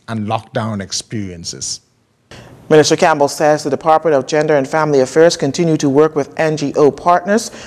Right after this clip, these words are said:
Speaker 2: to monitor the violence. He adds that the department, along with government,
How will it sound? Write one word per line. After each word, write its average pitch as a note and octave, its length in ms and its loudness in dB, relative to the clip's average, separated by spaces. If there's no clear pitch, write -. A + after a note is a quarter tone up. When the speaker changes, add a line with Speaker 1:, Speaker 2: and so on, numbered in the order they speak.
Speaker 2:
to E3+ 100 0
monitor E3+ 440 4
the D3 120 0
violence. E3+ 560 2
He D#3 180 4
adds C#3 360 2
that C#3 160 -2
the C3 40 -4
department, C#3+ 520 -2
along C#3+ 340 -2
with C3+ 160 -6
government, D3+ 540 0